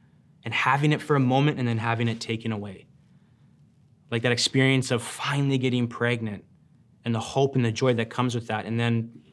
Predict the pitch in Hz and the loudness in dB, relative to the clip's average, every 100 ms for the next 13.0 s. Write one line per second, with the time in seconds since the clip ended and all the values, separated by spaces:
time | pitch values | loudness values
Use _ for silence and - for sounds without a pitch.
0 | _ 107 117 123 120 120 117 123 - - | _ -4 0 2 2 0 -2 -4 -8 -18
1 | _ _ _ _ _ _ _ _ _ _ | _ _ _ _ _ _ _ _ _ _
2 | - 120 113 - 135 139 120 110 - _ | -6 -2 -2 2 2 2 2 0 -4 _
3 | - - - 101 113 117 - - 120 113 | -20 -18 -14 -2 2 2 0 -4 0 0
4 | 113 - _ _ _ _ _ _ _ - | -2 -14 _ _ _ _ _ _ _ -6
5 | 110 117 135 131 113 110 151 135 - - | -6 -4 -2 -2 -4 -6 -6 -8 -12 -20
6 | - _ _ _ _ - 120 120 135 135 | -20 _ _ _ _ -4 0 2 2 0
7 | 131 160 - 123 117 123 131 - - - | -4 -4 -2 -4 -2 0 0 0 -2 -4
8 | 120 135 147 139 - 123 - 131 127 123 | -2 0 0 0 -2 -2 -2 0 0 0
9 | 135 143 117 131 120 131 143 160 127 120 | 0 0 0 0 -2 0 4 6 4 0
10 | 113 127 151 151 127 123 123 120 131 151 | -8 -2 2 4 4 2 -2 -2 0 0
11 | 135 - 117 113 113 113 113 117 139 147 | 0 -4 -2 0 0 -4 -2 0 2 0
12 | 139 120 120 117 117 - 135 131 110 | 0 0 0 -2 -4 -8 -8 -4 -6